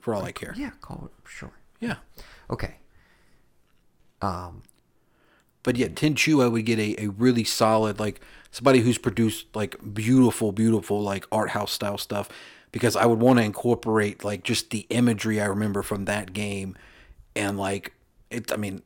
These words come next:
Speaker 1: no one's gone back and touched it up. It's kind of lost to time, but it is, like, one of my favorite games of all time. I played that over and over that summer we spent in North Carolina.
Speaker 2: Yeah.
Speaker 1: And, like, I watched The Professional a lot as I was playing that. So I was in this weird, like,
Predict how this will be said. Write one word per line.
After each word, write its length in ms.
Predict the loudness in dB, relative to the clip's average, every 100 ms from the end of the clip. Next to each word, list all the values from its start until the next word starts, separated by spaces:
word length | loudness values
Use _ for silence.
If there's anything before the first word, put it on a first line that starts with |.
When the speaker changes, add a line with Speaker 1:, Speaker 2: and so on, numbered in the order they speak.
| -10
Speaker 1:
no 220 | -2 2
one's 200 | 2 2
gone 180 | 0 0
back 180 | 0 -2
and 100 | -4
touched 300 | -4 -2 -2
it 100 | 0
up. 220 | -2 -2
It's 180 | -8 -8
kind 240 | 2 4
of 80 | 4
lost 280 | 2 -2 -2
to 60 | -10
time, 400 | -6 -2 -2 -2
but 140 | -2 2
it 100 | 2
is, 160 | 4
like, 180 | 2 -2
one 240 | -2 -2
of 120 | -2 -2
my 160 | -4
favorite 320 | -4 -6 -6
games 240 | -8 -10 -10
of 80 | -10
all 100 | -10
time. 220 | -8 -8
I 100 | -8
played 280 | -4 -2 -2
that 220 | -4 -8 -12 -20 -20 _ _ 2
over 340 | 4 6 4
and 100 | 4
over 240 | 2 0
that 200 | -2 -4
summer 240 | -4 -2 -4
we 140 | -6
spent 220 | -8 -8
in 40 | -10
North 180 | -12 -10
Carolina. 480 | -8 -6 -8 -8 -6
Speaker 2:
Yeah. 140 | -8 -10 -20 _ -8
Speaker 1:
And, 160 | -4
like, 280 | -2 -4 -6 _ _ _ _ _ _ _ -4
I 80 | -2
watched 360 | 0 0 0
The 80 | -2
Professional 880 | -4 -8 -6 -6 -4 -4 -2 -2 -2
a 20 |
lot 380 | -4 -4 -6 -8 -16 -8
as 240 | -2 -2
I 80 | 0
was 160 | 0 -2
playing 360 | 0 0 0
that. 280 | 0 -2 -2
So 120 | 0
I 120 | 4 4
was 200 | 4 2
in 120 | 2
this 260 | 4 2 4
weird, 260 | 4 6
like, 320 | 4 0 -2